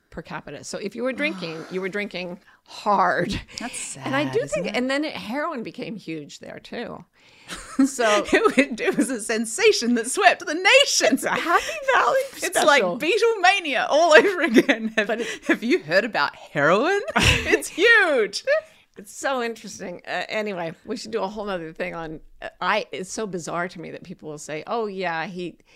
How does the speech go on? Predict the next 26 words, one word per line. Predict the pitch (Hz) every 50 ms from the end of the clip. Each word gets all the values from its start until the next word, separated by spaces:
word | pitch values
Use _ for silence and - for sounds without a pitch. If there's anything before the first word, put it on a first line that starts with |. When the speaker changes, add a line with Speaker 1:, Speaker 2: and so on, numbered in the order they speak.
| _ _
Speaker 1:
he | _ - 240 226
punched | - - - 226 233 202 - - -
her, | 208 185 -
his | - 262 285 185
wife, | - 175 175 -
but | - 269
he | 330 247
was | 175 165 -
drunk." | - - 139 151 151 - - - - -
And | - 214 226
I'm | 247
like, | 233 233 226 - - _ _ _ _ _ _ _ _ _ _ _ _ _ _ _
in | - 233 254 254
a, | 233 - -
in | 233 269
a | - 311
place | 302 285 - 143
Speaker 2:
Mm. | 143
Speaker 1:
where | 226 208
they, | 190 190 196
no | 185 185 196 196 190 196 202 226
one | 233 233 262 269 262 254
uses | 233 226 240 254 254 254 240 233
that | 233 202 202 190
excuse. | - - - - - 185 185 220 320 480 - - - -
Speaker 2:
Yeah, | 156 156 156 151 151